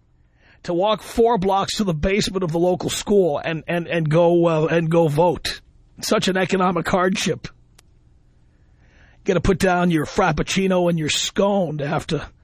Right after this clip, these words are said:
go to all the, uh, trouble of walking to the polling place. <laughs> But Paige Gardner, president of Women's Voices Women Vote,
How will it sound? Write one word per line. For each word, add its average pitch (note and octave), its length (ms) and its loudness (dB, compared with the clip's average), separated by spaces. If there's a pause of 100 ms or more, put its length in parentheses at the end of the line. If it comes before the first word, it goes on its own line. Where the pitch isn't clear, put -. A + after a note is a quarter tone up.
(840)
go F#3+ 140 -2
to F3 80 2
all F3 200 2
the, D#3 260 0
uh, D3 100 -6 (160)
trouble G#3+ 320 0
of C#3 120 -4
walking F3+ 440 0
to F3 80 -2
the D#3+ 80 -2
polling G3 400 0
place. - 540 -6 (1600)
<laughs> - 80 -6 (1400)
But G3+ 240 0
Paige C#4 480 0
Gardner, F#3+ 500 -2 (100)
president A#3 460 0
of D3+ 140 -2
Women's G#3+ 460 -2
Voices G3 600 -2
Women A3 520 0
Vote, D#3 800 -2